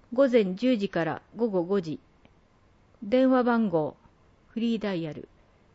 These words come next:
電話、零一二零零零七の一一零。なお、アイピー電話からは接続できません。津南町歴史民俗資料館、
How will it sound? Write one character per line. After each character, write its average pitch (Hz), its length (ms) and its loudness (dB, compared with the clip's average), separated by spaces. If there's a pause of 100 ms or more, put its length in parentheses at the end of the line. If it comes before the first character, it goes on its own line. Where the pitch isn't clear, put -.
(160)
電 247 320 4
話、 220 240 -2 (260)
零 269 240 4
一 262 240 -2
二 202 260 2
零 180 300 -4 (340)
零 262 280 6
零 240 220 2
七 190 320 -4
の 151 200 -8 (320)
一 247 300 0
一 202 220 -4
零。 170 260 -2 (840)
な 226 180 -2
お、 - 160 -6
ア 233 140 -2
イ 262 100 0
ピ 269 200 0
ー - 20 -4
電 269 200 4
話 220 120 0
か - 140 -6
ら 180 120 -2
は 156 180 -6
接 202 280 -8
続 220 220 -2
で 170 120 -6
き 214 140 -4
ま 196 120 -2
せ 185 200 -8
ん。 147 80 -10 (1500)
津 - 100 -6
南 262 240 6
町 208 280 2
歴 185 220 -6
史 - 180 -2
民 254 240 8
俗 240 240 -2
資 - 160 -8
料 220 180 2
館、 156 280 -8